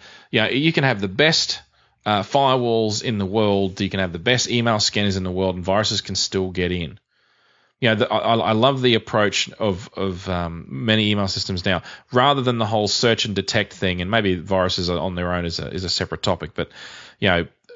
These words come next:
rather than let any virus in, in a Word macro, it'll just say, "Whoop,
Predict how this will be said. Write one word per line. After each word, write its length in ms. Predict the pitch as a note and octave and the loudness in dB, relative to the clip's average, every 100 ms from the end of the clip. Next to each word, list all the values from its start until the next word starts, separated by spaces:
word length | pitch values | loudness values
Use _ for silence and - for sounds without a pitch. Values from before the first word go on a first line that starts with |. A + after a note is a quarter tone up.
| - | -12
rather 300 | B2 C3 C#3+ | 0 4 4
than 100 | C3 | 4
let 120 | A2+ | 2
any 160 | A#2 A#2 | 2 0
virus 380 | G2 G#2 G2+ - | 0 0 0 0
in, 80 | G#2+ | 0
in 120 | G2 | 0
a 40 | |
Word 260 | F#2 G2 F2 | 0 0 0
macro, 440 | F#2 F#2+ G#2+ G#2+ | -2 0 2 2
it'll 120 | F#2+ | 2
just 180 | F#2+ F#2+ | -2 0
say, 160 | G#2+ G2 | 2 2
"Whoop, 260 | F3+ G#3+ | 2 0